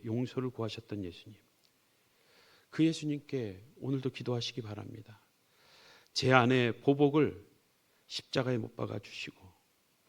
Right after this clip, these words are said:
저도 예수님처럼 상처 준 사람을 은혜로 대하게 해달라고 그러한 마음을 내 안에 다시금 일으켜달라고. 내가 예수님을 알길 전에는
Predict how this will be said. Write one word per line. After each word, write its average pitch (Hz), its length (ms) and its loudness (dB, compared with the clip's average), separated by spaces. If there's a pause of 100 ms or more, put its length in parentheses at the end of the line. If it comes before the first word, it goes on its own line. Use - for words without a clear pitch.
(240)
저도 117 240 0
예수님처럼 151 760 4 (580)
상처 196 340 -2
준 185 160 2
사람을 160 520 4
은혜로 214 360 12
대하게 165 400 2
해달라고 143 560 2 (280)
그러한 214 460 12
마음을 208 400 12
내 180 140 12
안에 185 400 12 (640)
다시금 123 560 2
일으켜달라고. 151 760 -2 (760)
내가 190 300 12
예수님을 202 400 12
알길 180 280 12
전에는 160 500 8